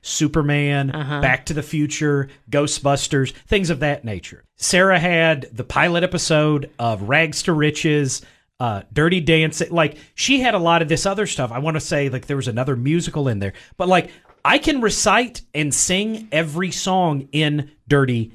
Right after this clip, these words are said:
Speaker 1: Dancing. And I mean,
Speaker 2: Mm-hmm.
Speaker 1: like, probably to a creepy degree. And,
Speaker 2: <laughs>
Speaker 1: like, pe-, she's like, the wind comes on and people see me belting it, and they're like, "I did not expect that to start happening."
Speaker 2: Exactly.
Speaker 1: And I'm just, I, it was like, "Well, I could do this, or if I wanna,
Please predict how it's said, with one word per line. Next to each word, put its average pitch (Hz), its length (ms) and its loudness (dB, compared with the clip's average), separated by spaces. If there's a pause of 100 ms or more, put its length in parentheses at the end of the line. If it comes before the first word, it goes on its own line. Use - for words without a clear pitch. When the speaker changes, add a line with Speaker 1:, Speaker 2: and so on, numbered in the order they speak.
(120)
Speaker 1:
Dancing. 117 520 -2
And 139 100 0
I 170 100 4
mean, 190 220 4
Speaker 2:
Mm-hmm. 170 60 2
Speaker 1:
like, 151 240 2 (260)
probably 220 440 2
to 156 240 0
a 120 60 0
creepy 180 480 -2
degree. 135 560 0
And, 190 180 4
Speaker 2:
<laughs> 285 160 2 (220)
Speaker 1:
like, 240 120 6
pe-, 269 200 2 (240)
she's 285 340 4
like, 277 180 4
the 202 100 4
wind 294 280 4
comes 208 260 2
on 175 200 4
and 160 100 0
people 247 300 0
see 247 180 -2
me 220 140 0
belting 208 460 2
it, 147 100 -2
and 139 100 -2
they're 170 140 2
like, 151 340 2 (160)
"I 135 220 4
did 117 320 -2
not 123 420 0
expect - 600 -4
that 120 200 -6
to 123 80 -8
start 120 240 -2
happening." 143 360 -2
Speaker 2:
Exactly. 160 540 -6
Speaker 1:
And 185 80 2
I'm 208 80 2
just, 208 200 0
I, 156 160 0
it 175 100 2
was 156 160 0
like, 151 220 4
"Well, 123 100 -2
I 196 100 0
could 147 160 -4
do 170 180 4
this, 202 440 2
or 147 240 0
if 175 80 0
I 175 80 6
wanna, 175 320 2